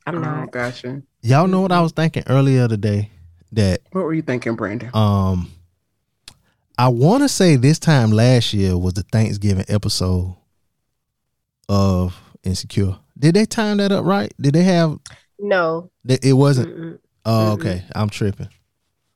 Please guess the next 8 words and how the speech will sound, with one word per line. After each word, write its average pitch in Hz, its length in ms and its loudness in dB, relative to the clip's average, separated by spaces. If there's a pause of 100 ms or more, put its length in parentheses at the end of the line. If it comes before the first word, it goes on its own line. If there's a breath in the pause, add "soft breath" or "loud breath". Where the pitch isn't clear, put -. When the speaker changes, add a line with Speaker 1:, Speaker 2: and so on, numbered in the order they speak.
(160)
Speaker 3:
I 110 140 0
need 110 180 4
to 104 40 0
relax. 104 520 -4 (500)
Speaker 1:
Not 262 280 -2
to 214 80 -4
my 175 200 -2
knowledge. 156 640 -10